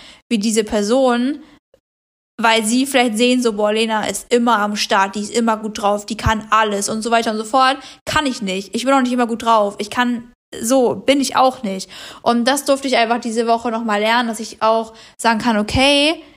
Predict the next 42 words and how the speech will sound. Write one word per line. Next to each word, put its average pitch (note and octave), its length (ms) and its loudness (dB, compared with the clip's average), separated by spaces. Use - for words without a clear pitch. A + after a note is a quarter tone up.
ich A#3 120 -4
darf A#3+ 160 2
auch B3 120 4
einfach C4 220 4
mal A3+ 240 2
ich D4+ 220 2
sein“, E4 320 2
weil A#3+ 140 2
dann C4 260 4
sehen C#4+ 240 2
Menschen, B3 420 0
Oha, B3 280 -2
krass, C4+ 500 -2
der B3 120 4
geht's C4 220 0
ja A3 160 0
auch C#4+ 140 2
so. G#3 360 -2
Ist - 80 -6
ja B3 140 4
an, A#3+ 280 0
an, A#3 260 0
so, G#3+ 340 -4
ich A#3+ 140 -4
bin C4 160 2
vielleicht B3 260 0
gar A#3 160 4
nicht A#3 160 0
so A3+ 220 0
verkehrt C4+ 500 0
gerade. G#3+ 380 2
Es A3+ 120 -2
ist A#3+ 120 -4
ja G#3+ 140 4
auch A3+ 100 0
mal A3+ 160 2
okay, C4 260 0
wenn A#3 140 0
ich A3+ 60 -6
mich G#3+ 160 -2
so G#3 80 -6
fühle. A3+ 520 0